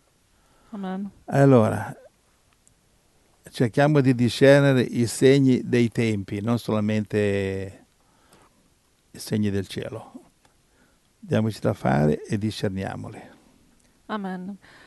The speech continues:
Speaker 1: Andiamo in, eh, Ungheria. The Washington Post.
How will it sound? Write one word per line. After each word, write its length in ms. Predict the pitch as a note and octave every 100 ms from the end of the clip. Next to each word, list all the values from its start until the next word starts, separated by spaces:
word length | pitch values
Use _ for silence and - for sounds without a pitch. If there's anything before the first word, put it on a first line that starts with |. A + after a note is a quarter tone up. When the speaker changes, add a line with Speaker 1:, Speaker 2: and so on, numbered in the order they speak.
| _ _
Speaker 1:
Andiamo 520 | G3+ G#3 A3 A3+ A3
in, 380 | G#3 G#3 G#3 G#3
eh, 280 | G3+ F#3+ F#3+
Ungheria. 640 | G#3 G#3 A3 A3+ G3+ F#3+ B3+ - - _ _ _ _ _ _ _ _ _ _ _
The 120 | _ A3+
Washington 560 | A3 D4 D4+ C4+ G#3
Post. 580 | G#3 F#3 E3+ - - -